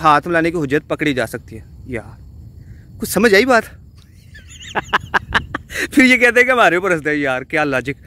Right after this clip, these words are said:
रसूलुल्लाह सल्लल्लाहु अलैहि वसल्लम की ज़िंदगी अमली नमूना है और उसके ऊपर ये कहते हैं एहतजाज नहीं होगा,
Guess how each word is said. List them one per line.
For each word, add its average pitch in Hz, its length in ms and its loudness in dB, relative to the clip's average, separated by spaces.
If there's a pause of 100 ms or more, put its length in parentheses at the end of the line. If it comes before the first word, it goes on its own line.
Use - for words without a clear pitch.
(360)
रसूलुल्लाह 214 320 2
सल्लल्लाहु - 0 -
अलैहि 214 120 0
वसल्लम 190 240 0
की 175 100 -2
ज़िंदगी 160 260 2
अमली 156 240 4
नमूना 135 340 2
है 120 160 -8 (300)
और 165 160 0
उसके 220 220 2
ऊपर 208 140 2
ये 214 100 2
कहते 220 200 0
हैं 226 80 0
एहतजाज 196 440 2
नहीं 208 120 -4
होगा, 120 260 -2